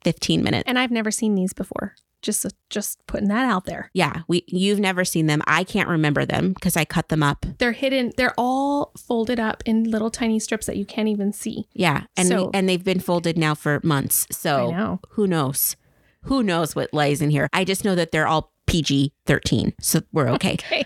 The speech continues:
Speaker 1: All right, do you wanna go first or do you want me to go first?
Speaker 2: I'll go.
Speaker 1: Okay.
Speaker 2: Hmm. What accomplishment are you most proud of?
Speaker 1: Okay, this is stupid. The thing that popped into my head, the one of the, and it's not even really an accomplishment, but, like, it was, and I, please,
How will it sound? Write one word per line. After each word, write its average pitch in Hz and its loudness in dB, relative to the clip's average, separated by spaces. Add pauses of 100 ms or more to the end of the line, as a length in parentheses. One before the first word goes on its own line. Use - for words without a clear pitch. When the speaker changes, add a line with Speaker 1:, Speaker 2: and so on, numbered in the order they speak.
Speaker 1:
All - 0
right, 156 -2
do 185 -4
you 180 2
wanna 175 0
go 165 0
first 185 0
or 156 -2
do 165 0
you 160 2
want 151 0
me 131 0
to - -2
go - -2
first? - -2
Speaker 2:
I'll 247 0
go. - -4
Speaker 1:
Okay. 180 0 (140)
Speaker 2:
Hmm. 277 -2 (440)
What 262 -2 (320)
accomplishment - -4 (120)
are 233 2
you 220 2
most 202 -2
proud 190 -2
of? - -10 (580)
Speaker 1:
Okay, 185 2
this 170 0
is 185 2
stupid. - 0 (100)
The 180 0
thing 170 2
that 185 0
popped 170 0
into 175 2
my 185 2
head, 147 -2
the 180 2
one 185 0
of 220 0
the, 233 -2
and 180 2
it's 175 0
not 202 2
even 208 2
really 165 2
an 147 2
accomplishment, 147 -2
but, - -2
like, 151 0 (240)
it 170 0
was, 165 0
and 202 0
I, 214 2 (140)
please, - 0